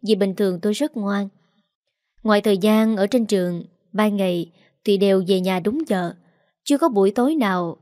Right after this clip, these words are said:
tôi về sau anh ta. Anh ta cũng rất chịu khó đầu tư, sai cả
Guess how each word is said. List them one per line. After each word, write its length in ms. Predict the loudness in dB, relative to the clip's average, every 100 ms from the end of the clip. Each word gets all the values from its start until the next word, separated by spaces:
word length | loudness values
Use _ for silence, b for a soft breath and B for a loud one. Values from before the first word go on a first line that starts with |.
| _
tôi 120 | 0 0
về 180 | 0 -2
sau 200 | -4 -4
anh 140 | -4
ta. 280 | -4 -4 -6 _ _ _ _ -8
Anh 140 | -2
ta 100 | 0
cũng 180 | 0 -2
rất 200 | 0 -2
chịu 220 | 0 0 0
khó 300 | -2 -2 -2
đầu 220 | -2 -2
tư, 240 | -4 -4 -6 b b
sai 240 | -4 -2 0
cả 160 | -2